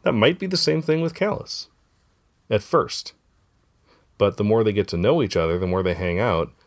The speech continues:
the more they realize, like, this person is not who I thought they were. You know? Because, because we see the, the story that Callus tells Zeb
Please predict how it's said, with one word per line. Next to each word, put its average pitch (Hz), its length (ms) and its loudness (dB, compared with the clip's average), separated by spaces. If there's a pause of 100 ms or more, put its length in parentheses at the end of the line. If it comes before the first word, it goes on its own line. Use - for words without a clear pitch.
(140)
the 95 80 -12
more 95 160 2
they 95 100 2
realize, 92 560 0
like, 82 140 -2
this - 120 0
person 95 360 -2
is 85 100 -2
not 87 220 0
who 87 120 0
I 82 80 -2
thought 87 240 -4
they 82 80 -2
were. 131 300 -2 (1120)
You 85 100 -6
know? 82 220 -4 (720)
Because, 110 520 4
because 104 420 0
we 98 100 0
see 101 560 -2 (100)
the, 90 580 -2 (460)
the 107 80 -2
story 101 360 4
that 87 180 0
Callus 120 420 2
tells 82 300 -2
Zeb 92 320 2